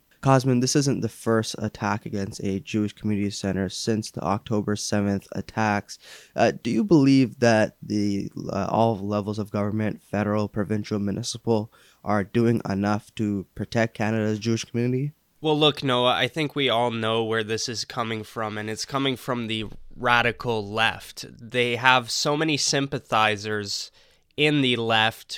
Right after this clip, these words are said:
Speaker 2: who, who see Hamas as some revolutionary force, this terrorist organization.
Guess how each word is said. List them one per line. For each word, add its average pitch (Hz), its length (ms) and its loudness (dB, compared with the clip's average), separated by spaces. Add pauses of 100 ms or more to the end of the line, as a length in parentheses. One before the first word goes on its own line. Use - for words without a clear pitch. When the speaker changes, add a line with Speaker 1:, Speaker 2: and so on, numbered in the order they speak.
Speaker 2:
who, 120 360 -4
who 123 160 -4
see 127 360 2
Hamas 110 680 0
as 69 180 -6
some 113 320 -4
revolutionary 117 1000 -2
force, 107 720 -4 (460)
this 120 220 -4
terrorist 139 560 2
organization. 120 1200 0